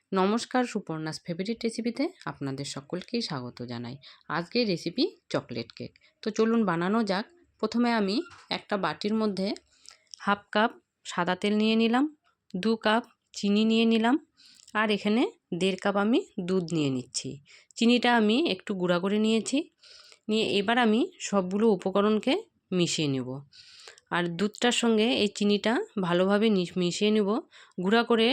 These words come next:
নিলে হয় কি, চিনিটা ভালোভাবে দুধের সাথে তাড়াতাড়ি মিশে যায়। এবার আমি এর উপরে একটা চালনি বসিয়ে দিয়ে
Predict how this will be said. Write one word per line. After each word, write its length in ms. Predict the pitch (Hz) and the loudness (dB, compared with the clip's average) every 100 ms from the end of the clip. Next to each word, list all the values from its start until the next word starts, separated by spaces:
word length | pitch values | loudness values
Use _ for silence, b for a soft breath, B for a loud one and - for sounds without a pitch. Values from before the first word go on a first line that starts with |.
| 320 | 2
নিলে 300 | 208 202 220 | 4 4 2
হয় 220 | 190 190 | 2 0
কি, 120 | 190 196 | 0 -4
চিনিটা 420 | 196 196 190 208 392 214 | 0 0 2 -2 0 -2
ভালোভাবে 440 | 170 170 180 196 208 | 0 2 2 2 0
দুধের 260 | 170 160 | -2 -4
সাথে 260 | 180 - 208 | -2 -2 -2
তাড়াতাড়ি 420 | 233 165 165 190 359 - | 0 0 0 0 -2 -2
মিশে 280 | 175 143 135 | -2 -2 -6
যায়। 220 | 123 127 - B B B B B | -8 -10 -16 B B B B B
এবার 220 | 196 202 240 | -2 2 4
আমি 180 | 240 240 | 4 4
এর 140 | 233 208 | 4 2
উপরে 220 | 202 220 | 0 -2
একটা 220 | 220 - | 0 -2
চালনি 360 | 226 196 196 214 | 0 2 2 2
বসিয়ে 380 | 196 185 208 220 | 0 -2 0 2
দিয়ে 240 | 208 196 | 2 2